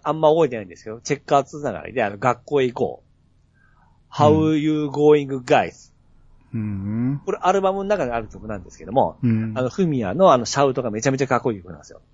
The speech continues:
Speaker 2: うん。
Speaker 1: うん。あとね、これ、このドラマで探しょうて、
Speaker 2: うん。
Speaker 1: 思い出したんがあって、
Speaker 2: うん。
Speaker 1: メダカっていうドラマがあったんですよ。
Speaker 2: うん。
Speaker 1: うん。これスピッツのマサイメなんですけど、
Speaker 2: うん。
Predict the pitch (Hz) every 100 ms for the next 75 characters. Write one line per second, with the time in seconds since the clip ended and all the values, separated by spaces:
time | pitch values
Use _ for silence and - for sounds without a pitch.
0 | - 123 110 98 92 - _ 95 90 73
1 | _ _ _ _ _ - - - _ 151
2 | 139 123 120 - 190 190 190 - _ _
3 | _ - 190 151 180 180 180 180 175 156
4 | 160 151 175 - 139 87 - - 123 110
5 | 104 - - - 185 214 226 226 127 104
6 | 90 - 107 90 - _ 139 117 104 110
7 | 170 175 170 214 - 131 113 101 98 95
8 | 85 71 - 101 69 _ _ 127 113 101
9 | 98 _ _ 104 92 - - 170 - -
10 | 247 226 - 104 104 120 113 117 127 90
11 | - 87 117 - - 131 117 101 104